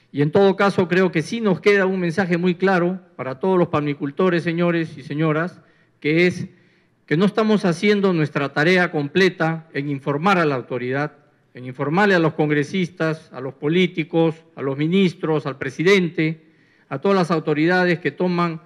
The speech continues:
en sus manos las decisiones políticas y determinan leyes y decretos sobre el manejo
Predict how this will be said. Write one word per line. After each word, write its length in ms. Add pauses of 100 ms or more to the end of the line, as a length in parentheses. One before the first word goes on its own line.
(360)
en 140
sus 180
manos 400
las 140
decisiones 640
políticas 720
y 60
determinan 580
leyes 440
y 80
decretos 560
sobre 220
el 60
manejo 600